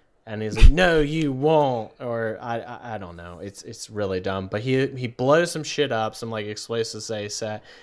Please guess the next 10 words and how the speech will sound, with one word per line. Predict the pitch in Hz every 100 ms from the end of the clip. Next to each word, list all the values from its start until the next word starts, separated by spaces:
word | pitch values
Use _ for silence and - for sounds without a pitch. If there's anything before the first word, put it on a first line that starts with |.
| -
Then | 139 143
Ice | 151 151 196 -
Cube | 196 180 156 147 135 _ _
goes, | - 151 147
like, | 139
skydiving | - - - 151 156 170 139 98 85 - 85 85 - -
off | 131 139 -
of | 127 120
this | 117 -
bridge. | 139